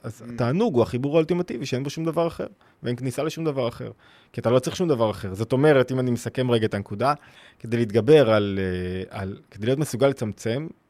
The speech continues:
Speaker 1: גם באוכל, אני צריך לקחת את התענוג מהאוכל הלא בריא, יותר נוח לי לדבר על זה מאשר על,
Speaker 2: כן.
Speaker 1: ולהעביר אותו לאוכל הבריא. למה? כי אז באוכל הבריא, לא משנה איך תגדיר אוכל בריא כרגע, אם אתה
Speaker 2: סלט.
Speaker 1: קט-, יש כאלה שיגידו שזה הכי לא בריא שיש, אתה לא מכ-,
Speaker 2: סלט לא בריא?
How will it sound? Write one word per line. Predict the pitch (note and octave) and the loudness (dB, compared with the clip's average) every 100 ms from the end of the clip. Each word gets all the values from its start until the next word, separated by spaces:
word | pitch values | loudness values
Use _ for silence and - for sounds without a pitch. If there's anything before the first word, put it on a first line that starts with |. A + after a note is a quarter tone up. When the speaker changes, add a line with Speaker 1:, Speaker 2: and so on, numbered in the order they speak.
| - | -4
Speaker 1:
גם | D3+ F#3+ | 0 2
באוכל, | G#3+ G#3 - | 4 4 2
אני | D3 - - | -4 -8 -16
צריך | - D3+ | -6 -2
לקחת | D#3 D#3+ | -2 -2
את | - | 0
התענוג | D#3 C3+ C#3+ B2+ | 4 4 4 4
מהאוכל | B2 B2 C3+ | 4 4 4
הלא | A#2 A2 | 4 4
בריא, | G#2 F#2 F#2+ - _ _ | 2 0 -2 -8 _ _
יותר | C#3 | 0
נוח | B2+ A#2+ A#2+ | 2 2 0
לי | |
לדבר | G#2+ G#2 G#2+ | -4 0 0
על | |
זה | F#2+ | 0
מאשר | F#2+ F2+ G2 | -6 -6 -6
על, | F#2+ F#2 - | -6 -6 -10
Speaker 2:
כן. | - G2+ - - | -16 -16 -12 2
Speaker 1:
ולהעביר | A#2+ B2+ | 4 4
אותו | E3 E3+ | 4 2
לאוכל | E3+ G3+ | 2 4
הבריא. | F#3 F#3+ G#3 - _ _ _ _ _ _ - | 2 0 -4 -10 _ _ _ _ _ _ -8
למה? | G2+ F2 E2+ F2 | -6 -4 -6 -12
כי | - G2 | -8 -6
אז | A#2 | 0
באוכל | C3 C3+ D3+ | 2 4 4
הבריא, | C3+ D#3 G3+ - _ | 4 2 2 -2 _
לא | A#2+ A#2 | -4 -4
משנה | - A2+ | 0 0
איך | A2 | 0
תגדיר | A2 G#2+ A2 | -2 0 0
אוכל | G#2 G#2+ | 2 0
בריא | B2+ F3+ | 2 2
כרגע, | A2 - G3 | 0 0 -2
אם | |
אתה | F#3+ - | -2 -2
Speaker 2:
סלט. | A#2+ B2+ | -2 -4
Speaker 1:
קט-, | - - _ _ - _ - - - | -10 -20 _ _ -20 _ -20 -20 -20
יש | - | -6
כאלה | A#2 | -6
שיגידו | G#2+ G#2+ A2 | -4 -6 -6
שזה | G#2 | -4
הכי | G#2 A2+ | -2 -2
לא | |
בריא | G2+ G2+ | -2 -4
שיש, | - G#2+ F#2 | -4 -4 -4
אתה | - | -8
לא | G2+ | -8
מכ-, | A2+ | -8
Speaker 2:
סלט | A2+ A2 A#2+ | -10 -10 -8
לא | B2+ | -8
בריא? | A#2+ | -10